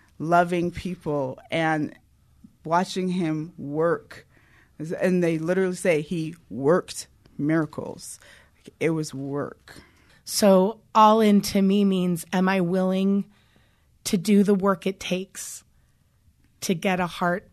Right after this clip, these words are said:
Speaker 2: like his and to love his children and to love my brothers and sisters and to remember that that's actually who we are.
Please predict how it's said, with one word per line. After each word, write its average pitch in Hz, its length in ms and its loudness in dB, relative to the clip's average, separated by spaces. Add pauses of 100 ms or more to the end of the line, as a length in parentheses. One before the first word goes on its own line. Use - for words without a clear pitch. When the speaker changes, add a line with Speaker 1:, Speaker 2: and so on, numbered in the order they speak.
(100)
Speaker 2:
like 165 240 -4
his 165 420 -14 (720)
and 170 540 -4 (540)
to - 180 -2
love 175 520 -2
his 180 340 -8
children 170 680 -6 (600)
and 170 520 -4 (160)
to - 120 -6
love 175 300 -2
my 185 140 -4
brothers 170 380 -4
and 175 100 -4
sisters 165 720 -8 (480)
and 175 160 -4
to - 120 -2
remember 185 320 0
that 170 160 -2
that's 170 240 -4
actually 180 500 -6
who 151 160 -4
we 156 160 -6
are. 165 220 -14